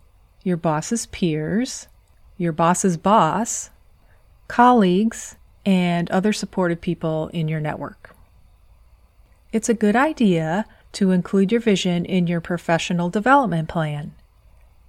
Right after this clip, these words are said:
That way you can discuss it frequently with your bosses and mentors. But also simply sharing your vision during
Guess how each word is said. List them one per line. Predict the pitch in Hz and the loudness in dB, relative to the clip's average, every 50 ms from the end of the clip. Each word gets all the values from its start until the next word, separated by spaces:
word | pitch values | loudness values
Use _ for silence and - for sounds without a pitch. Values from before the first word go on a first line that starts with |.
| - - | -12 -2
That | - 190 214 247 - - | 2 4 4 4 4 2
way | 180 170 165 165 | 0 0 2 0
you | 170 175 175 | 0 0 -2
can | - 185 180 | 0 0 -2
discuss | 170 180 175 - - 180 170 - - | 0 -2 -2 -4 -4 -6 -6 -6 -6
it | 165 - | -10 -6
frequently | - - 190 - - 175 - - 165 160 156 156 | -2 -2 -2 -2 -2 -8 -6 -6 -6 -4 -4 -6
with | 165 170 160 160 - | -6 -8 -8 -8 -6
your | 170 156 | -6 -4
bosses | - 160 156 147 143 - - 170 165 - | -2 -2 -2 -2 -4 -6 -8 -8 -8 -6
and | 165 151 | -6 -6
mentors. | 151 151 156 151 - - - - - - - - - _ _ - _ - - _ _ _ _ _ _ _ _ _ _ _ _ _ _ _ _ _ _ _ - - _ _ _ - | -6 -8 -8 -10 -10 -12 -12 -12 -14 -16 -18 -20 -20 _ _ -20 _ -20 -20 _ _ _ _ _ _ _ _ _ _ _ _ _ _ _ _ _ _ _ -20 -20 _ _ _ -2
But | 262 277 | 2 4
also | 294 311 302 - - 240 | 6 6 4 4 2 0
simply | - - - 262 247 - - 208 196 | 0 2 0 -2 -2 0 0 -2 0
sharing | - - - 190 190 196 214 220 220 | 0 -2 -2 0 0 2 2 2 2
your | 208 190 180 | 2 2 0
vision | 165 170 180 175 - 190 185 | 0 0 0 2 2 2 2
during | 170 180 175 180 175 175 170 165 165 - | 2 2 2 2 2 2 0 -2 -4 -6